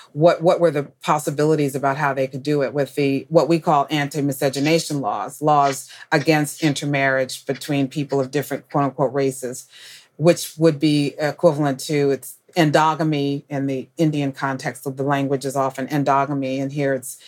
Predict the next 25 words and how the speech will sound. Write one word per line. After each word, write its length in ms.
anti-miscegenation 1080
laws. 460
In 140
Germany, 420
they 160
were 140
seeking 420
to 100
find 400
ways 440
to, 640
um, 340
maintain 960
whatever 420
reputation 580
they 100
perceived 520
themselves 400
to 80
have 240
had 320
in 100
that 160
early 280
going, 440